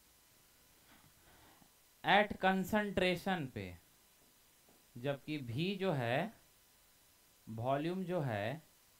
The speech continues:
भी liter हो जाए, कितना liter, भी liter, तो concentration क्या होता है, mole by volume। Concentration क्या होता है, mole by volume।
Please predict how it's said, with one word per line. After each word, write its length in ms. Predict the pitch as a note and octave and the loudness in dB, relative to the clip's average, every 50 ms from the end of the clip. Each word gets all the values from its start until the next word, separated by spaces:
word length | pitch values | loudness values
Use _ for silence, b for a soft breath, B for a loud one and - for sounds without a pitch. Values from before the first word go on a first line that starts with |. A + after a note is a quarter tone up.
| - - - - | -20 -20 -18 -14
भी 380 | C3 A#2 A2 A2 A#2+ F3 F#3 F#3 | -10 -6 -4 -2 0 0 0 0
liter 360 | E3 C3+ A#2 - A2+ G#2 G2+ | 0 -2 -2 -2 -4 -4 -4
हो 160 | F#2+ F#2+ F2+ | -6 -8 -10
जाए, 240 | E2+ F2 F2+ F#2 - - - - - - - - - - - - - - - | -10 -12 -12 -14 -16 -20 -20 -20 -20 -20 -20 -20 -20 -20 -20 -20 -20 -12 -10
कितना 220 | C#3+ C#3 - F3 F3 | -8 -4 -4 -2 -2
liter, 320 | F3+ F3 E3+ G3+ C4+ D4+ - - - - - A2+ | -2 -2 0 0 -2 -2 -4 -10 -16 -16 -14 -10
भी 240 | A2+ A2+ E3 F3+ | -4 0 0 2
liter, 360 | D3 A2 G#2 F#2+ - F#2 E2 F2 - - b b b b b b b b - - | 2 2 0 -2 -6 -10 -12 -12 -14 -18 b b b b b b b b -12 -10
तो 60 | C3+ C3 | -8 -4
concentration 720 | D3+ D3+ D#3+ - F3 E3 D#3+ D#3 D#3+ E3+ E3+ G3+ G3 G3+ | -4 -4 -4 -2 -4 -4 -2 -2 -4 -2 -2 -2 -4 -4
क्या 180 | F#3+ G#3+ G#3+ G#3 | -2 0 0 0
होता 280 | F3+ D#3 C3+ - A#2+ A#2+ | 0 0 -2 -2 -2 -2
है, 140 | A#2 A#2+ A#2 | -2 -2 -2
mole 260 | B2+ D#3 E3+ F#3 F#3+ | -2 0 2 2 4
by 180 | F#3 G3 G3 G3+ F#3+ | 6 6 6 6 6
volume। 320 | G3 G3+ G#3 G#3 A#3 D4+ - - - - - - - - - - - - - | 6 4 4 4 2 0 -4 -8 -14 -20 -20 -20 -20 -20 -20 -20 -16 -10 -8
Concentration 520 | D3 - F3+ F3 E3+ F#3 F#3+ F#3+ G#3+ G#3 | -4 -4 -2 -2 0 0 0 0 0 0
क्या 140 | G3 A3 A3 | 4 4 4
होता 200 | A3 G#3+ F#3+ C#3+ | 4 4 2 0
है, 180 | A2 G2 G#2 b b b b - - | -2 -4 -6 b b b b -14 -8
mole 320 | B2+ C#3+ D#3+ E3+ F3+ F#3 F3+ | -4 -2 0 0 0 2 2
by 180 | F3+ F#3 G3+ C#4 E4+ D#4 G3+ | 4 4 4 4 0 -2 -6
volume। 380 | B2 A#2 A#2 G#2+ F#2+ F#2 F2+ F#2+ | -4 -4 -4 -4 -6 -8 -10 -14